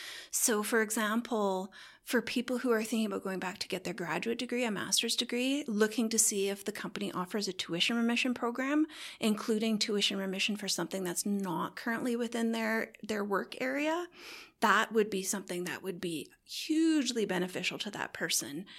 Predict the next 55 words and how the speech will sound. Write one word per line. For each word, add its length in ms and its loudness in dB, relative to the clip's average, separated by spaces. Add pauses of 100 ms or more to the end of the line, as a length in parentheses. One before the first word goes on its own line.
(340)
Um, 300 -4
and 100 -2
it 60 0
might 160 0
be 80 -4
worth 200 2
several 300 0
thousand 380 -2
dollars 380 0
or 80 -2
close 280 -2
to 60 -4
ten 240 -4
thousand 280 -2
dollars 280 -4
a 60 -4
year. 440 0 (280)
So 200 2
that 340 2
benefit 420 -2
might 180 -4
be 100 -4
something 360 -2
that 140 -6
you'd 180 -4
wanna 180 -6
take 220 -8
a 40 -6
look 220 -6
at. 240 -8 (300)
So 400 4
I 160 4
would 340 0
suggest 480 2
people 220 0
take 240 -4
a, 80 0 (180)
a 180 -2
look 220 0
at 80 0
the 80 -2
benefits 460 -2
you 60 -8
kinda 260 -4
need 240 -2
right 180 -2
now, 280 0
plus 500 -2 (400)
what 200 0
you 280 -6 (160)
think 640 -4
you 80 0
might 240 -2
need 280 -4
about 300 -2